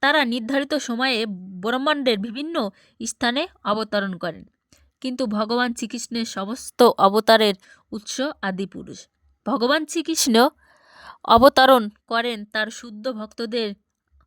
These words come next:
অতি হরণ করবার জন্য, য-, যারা তার শাশ্বত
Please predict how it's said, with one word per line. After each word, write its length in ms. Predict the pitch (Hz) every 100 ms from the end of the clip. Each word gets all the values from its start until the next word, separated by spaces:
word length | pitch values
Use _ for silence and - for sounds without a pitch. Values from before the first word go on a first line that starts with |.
| _ _
অতি 500 | - 233 240 269 226 -
হরণ 300 | 202 226 220
করবার 480 | 202 214 208 208 202
জন্য, 460 | 175 180 175 175 170
য-, 180 | - 190 _ _ _ _ 185
যারা 320 | 233 254 247
তার 200 | 240 220
শাশ্বত 560 | 226 208 202 - 214